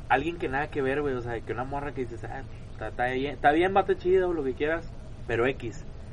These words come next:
y luego sueñas con ella, güey, o sueñas que están cogiendo, o que andan, algo así, y te levantas y te gusta,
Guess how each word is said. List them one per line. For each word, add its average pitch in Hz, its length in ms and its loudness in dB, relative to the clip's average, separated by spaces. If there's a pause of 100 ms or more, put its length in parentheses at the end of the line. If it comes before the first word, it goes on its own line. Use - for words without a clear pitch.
(160)
y 113 80 -2
luego 127 160 4
sueñas 139 240 -2
con 135 180 -4
ella, 139 200 0
güey, 117 220 -2 (220)
o - 40 -8
sueñas 131 260 -2
que 165 60 -6
están 135 160 -8
cogiendo, 131 480 -4
o 120 460 -2
que 110 180 -4
andan, 127 340 -2
algo 123 160 -4
así, 135 260 -6 (400)
y 127 100 -4
te 131 100 0
levantas 120 320 4
y 143 60 -6
te 123 100 -2
gusta, 131 340 -2